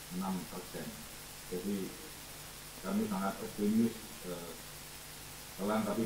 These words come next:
pasti pertumbuhan dari Mei, Juni, Juli, Agustus sampai September masih positif. Dari sisi tarif, kami sampaikan bahwa tarif listrik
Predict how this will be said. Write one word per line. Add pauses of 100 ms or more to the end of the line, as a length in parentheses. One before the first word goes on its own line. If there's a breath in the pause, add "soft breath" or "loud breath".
pasti
pertumbuhan
dari
Mei,
Juni,
Juli, (440)
Agustus
sampai
September (800)
masih
positif. (1000)
Dari
sisi
tarif, (260)
kami
sampaikan
bahwa
tarif
listrik